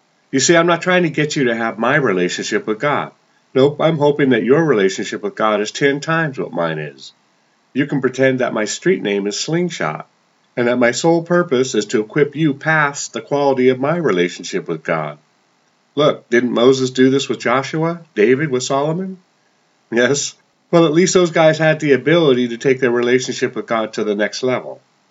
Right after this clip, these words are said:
In summary, if you feel that God is too silent for your own good, then check the sin bucket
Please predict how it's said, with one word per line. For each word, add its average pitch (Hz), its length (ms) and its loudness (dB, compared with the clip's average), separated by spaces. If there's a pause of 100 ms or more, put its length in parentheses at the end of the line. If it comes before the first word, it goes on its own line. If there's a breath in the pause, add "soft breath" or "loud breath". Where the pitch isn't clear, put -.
(440)
In 131 160 4
summary, 131 600 0
if - 180 -6
you 151 100 0
feel 165 200 2
that 135 140 0
God 147 220 4
is 131 140 -2
too 160 160 0
silent 147 480 -2
for - 80 -6
your 117 220 0
own 110 160 -4
good, 113 400 0 (720)
then 120 160 -2
check 170 260 -2
the 175 80 -4
sin 196 300 2
bucket 85 440 -8